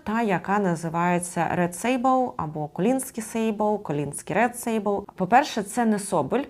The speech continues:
це його досить далекий родич. Тобто, коли ми говоримо, що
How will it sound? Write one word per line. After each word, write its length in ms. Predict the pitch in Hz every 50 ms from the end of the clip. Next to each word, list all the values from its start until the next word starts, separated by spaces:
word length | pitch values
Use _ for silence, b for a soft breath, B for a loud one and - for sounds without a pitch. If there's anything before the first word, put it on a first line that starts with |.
| - _ _ _ B B B B B _
це 300 | - - - 226 226 226
його 560 | 190 190 190 185 185 202 214 208 202 185 - -
досить 480 | 220 220 - - 220 214 202 208 - - 214
далекий 460 | 190 220 226 214 196 196 196 - 190
родич. 540 | 185 175 156 147 143 190 277 302 - - 156 156
Тобто, 260 | 208 220 - - 175
коли 260 | 185 - 180 190 202
ми 180 | 190 190 190 190
говоримо, 680 | 175 175 185 175 190 196 190 180 175 170 165 165 175
що 320 | - - - - 196 180